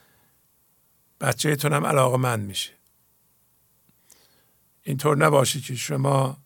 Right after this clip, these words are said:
خودتون علاقه‌مند نباشید، متعهد نباشید، این بیت‌ها رو نخونید، عمل نکنید. به بچه‌تون بگین که شما بیاین این بیت‌ها رو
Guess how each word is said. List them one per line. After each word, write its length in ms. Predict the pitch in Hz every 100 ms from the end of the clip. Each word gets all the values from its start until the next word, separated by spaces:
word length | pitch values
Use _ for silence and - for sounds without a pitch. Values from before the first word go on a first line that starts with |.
| _ _
خودتون 880 | _ - - 151 151 139 143 139 135 - _ _ _ -
علاقه‌مند 680 | 127 131 120 123 131 139 135
نباشید، 760 | 143 147 139 - 147 139 139 - _
متعهد 580 | 147 135 135 117 127 123
نباشید، 720 | 135 143 139 139 151 135 131 -
این 180 | 147
بیت‌ها 280 | 127 127 139
رو 120 | 139
نخونید، 720 | 127 123 143 - 143 139 135 -
عمل 360 | 131 131 131 131
نکنید. 520 | 143 139 160 160 156 _ _ - - - - _ _ _
به 120 | - 147
بچه‌تون 640 | 147 131 - 147 147 151
بگین 300 | 147 151 143
که 140 | 151
شما 320 | 139 143 143
بیاین 380 | 143 147 143 143
این 160 | 139 139
بیت‌ها 400 | 131 127 - 139
رو 240 | 139 135